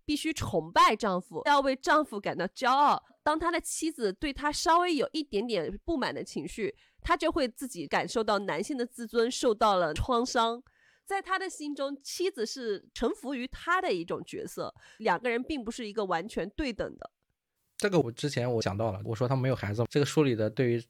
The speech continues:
Speaker 2: 完整的婚姻，他是用这些我们看到的人的婚姻去做对比。
Speaker 1: 嗯，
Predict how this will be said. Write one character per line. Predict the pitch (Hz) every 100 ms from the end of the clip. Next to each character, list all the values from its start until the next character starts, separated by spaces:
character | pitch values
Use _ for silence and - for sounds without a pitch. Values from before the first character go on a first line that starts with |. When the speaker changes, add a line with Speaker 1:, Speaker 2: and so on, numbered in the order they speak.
| - 123
Speaker 2:
完 | 117 147
整 | 127
的 | 101 98 101
婚 | 117
姻， | 117
他 | 117 117
是 | 123
用 | 117 117 101 - _ _
这 | - 160
些 | 131 120 117
我 | 107
们 | 107
看 | -
到 | 185 110
的 | 98
人 | 98
的 | 101
婚 | 101 110
姻 | 107
去 | 101
做 | 107
对 | 101 104
比。 |
Speaker 1:
嗯， | 277 254 214 175